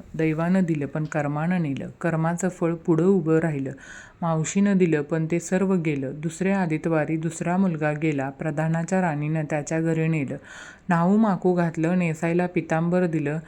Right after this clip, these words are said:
जेवू खाऊ घातलं, काठी पोखरून होन मोहरांनी भरून दिली व न विसरता सांभाळून घरी नेण्यास सांगितली. वाटेत सूर्यनारायण गुराख्याच्या रूपाने आला व काठी काढून घेतली.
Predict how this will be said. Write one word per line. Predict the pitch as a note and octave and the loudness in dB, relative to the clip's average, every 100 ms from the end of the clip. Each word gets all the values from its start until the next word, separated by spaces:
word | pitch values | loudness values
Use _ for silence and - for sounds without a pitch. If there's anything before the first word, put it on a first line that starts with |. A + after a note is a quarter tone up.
| - - - D#3+ | -16 -20 -8 2
जेवू | F3 F3+ G#3 G#3 | 4 6 2 2
खाऊ | F#3+ F#3 F#3 | 2 4 2
घातलं, | F3+ - D3+ D#3 | 2 -2 -4 -6
काठी | - D#3 C#3 G3 | -2 -2 2 0
पोखरून | G3 F#3+ - D3+ D3 D3 - - - _ - | 2 -2 -2 -6 -6 -8 -14 -20 -20 _ -4
होन | G3 A3 A#3 | 4 6 8
मोहरांनी | A3+ G3+ D#3+ E3 D#3+ D#3+ D3+ - | 6 6 4 2 2 0 -2 -4
भरून | D#3+ D#3+ F#3 F#3+ | -2 2 4 4
दिली | D#3+ C3+ B2 - - - | 4 -2 -8 -10 -20 -6
व | D#3 | -2
न | D#3 | 0
विसरता | E3 G#3 A3 G#3 D#3 C#3+ C#3 C3+ - - _ _ - | 2 2 0 0 -2 -2 -4 -6 -8 -20 _ _ -4
सांभाळून | E3+ D#3+ D#3+ F#3 G3+ | -2 0 0 2 2
घरी | F#3 E3 E3 | 2 2 2
नेण्यास | F3 D#3 D3+ - | 2 0 -2 -4
सांगितली. | D#3+ C#3+ C#3 C3+ | -4 -4 -6 -8
वाटेत | C#3+ D#3+ D#3+ F#3+ | -4 -2 -2 -2
सूर्यनारायण | F#3+ F3+ E3 E3+ E3+ E3 D3+ C#3+ | 0 0 2 2 0 -2 -2 -4
गुराख्याच्या | D#3+ D#3+ D#3+ E3+ E3 F#3+ | -2 0 0 -2 -2 0
रूपाने | F#3+ - D3+ D#3 | 0 0 -4 -2
आला | D#3+ D#3 B2+ | -2 -2 -4
व | C#3+ | -6
काठी | E3 E3 C#3 D#3 | -6 -4 -4 -4
काढून | F3+ F3 D3+ D#3+ | -4 -4 -2 -2
घेतली. | D#3+ D#3+ C3 B2+ | 0 -2 -2 -6